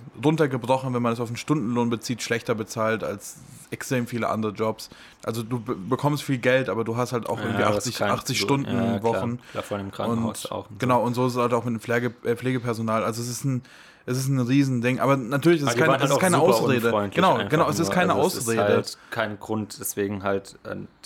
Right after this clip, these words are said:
Speaker 2: das irgendwie an deinen Kunden oder
Speaker 1: Ja, ja,
Speaker 2: Kunden, sag ich mal, an deinen
Speaker 1: Patienten,
Speaker 2: Patienten
Speaker 1: ja.
Speaker 2: rauszulassen irgendwie. Also es ist einfach nur schäbig irgendwie.
Speaker 1: Ja, safe.
Speaker 2: Und klar, so im Endeffekt war es jetzt nichts Schlimmes wohl bei Anne.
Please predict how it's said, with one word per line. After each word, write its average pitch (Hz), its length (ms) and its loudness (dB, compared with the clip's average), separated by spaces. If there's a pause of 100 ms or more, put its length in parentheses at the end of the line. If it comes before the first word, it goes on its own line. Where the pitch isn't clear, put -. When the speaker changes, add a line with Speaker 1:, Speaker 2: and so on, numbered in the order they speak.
Speaker 2:
das 101 240 -6
irgendwie 104 180 -6
an 101 60 -4
deinen 101 220 -4
Kunden 101 400 -8
oder 104 120 2
Speaker 1:
Ja, 175 140 4
ja, 190 160 2
Speaker 2:
Kunden, - 200 -8
sag 92 160 -4
ich - 100 -16
mal, 95 100 -6
an 95 60 -4
deinen 101 100 -4
Speaker 1:
Patienten, 104 380 -4
Speaker 2:
Patienten 98 200 -8
Speaker 1:
ja. - 380 -6
Speaker 2:
rauszulassen 98 600 -2 (100)
irgendwie. 92 400 -8
Also 90 200 -8
es - 120 -10
ist - 180 -10
einfach 95 300 -12
nur 98 140 -8
schäbig 92 500 -6
irgendwie. 95 420 -8
Speaker 1:
Ja, 202 240 -4
safe. 175 340 0
Speaker 2:
Und 117 160 -2
klar, 120 260 2
so 113 100 -4
im 107 60 -6
Endeffekt 110 420 -8
war 107 100 0
es - 100 -4
jetzt - 180 -8
nichts 98 160 -10
Schlimmes 110 440 -6
wohl 110 120 -6
bei 101 100 0
Anne. 107 400 -4